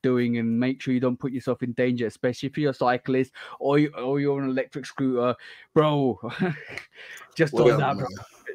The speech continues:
Speaker 2: Whatever,
Speaker 1: You,
Speaker 2: man.
Speaker 1: just
Speaker 2: What's
Speaker 1: two,
Speaker 2: up? What's up?
Speaker 1: two seconds, two seconds on that, bro. I was driving the other day. About, it's a twenty mile an hour road, right? I'm driving the other day, twenty miles an hour,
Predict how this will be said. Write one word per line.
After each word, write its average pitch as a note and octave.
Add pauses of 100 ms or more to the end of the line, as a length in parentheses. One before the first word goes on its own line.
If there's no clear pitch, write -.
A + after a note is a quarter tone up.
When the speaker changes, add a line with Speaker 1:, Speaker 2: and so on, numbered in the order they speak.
(280)
Speaker 2:
Whatever, A2
Speaker 1:
You, D#3
Speaker 2:
man. A#2
Speaker 1:
just -
Speaker 2:
What's A#2+
Speaker 1:
two, D#3+
Speaker 2:
up? D3+
What's C#3
up? C#3
Speaker 1:
two G3
seconds, - (460)
two F#3+
seconds E3
on D3+
that, -
bro. A2+ (840)
I C3
was D3
driving C#3+
the B2+
other A#2+
day. G#2+ (1200)
About, C3 (340)
it's C#3+
a D3
twenty E3
mile D#3
an D3
hour C3+
road, A#2
right? G#2+ (220)
I'm C3
driving C#3
the C3+
other B2
day, A2+
twenty C3+
miles B2
an A2
hour, G#2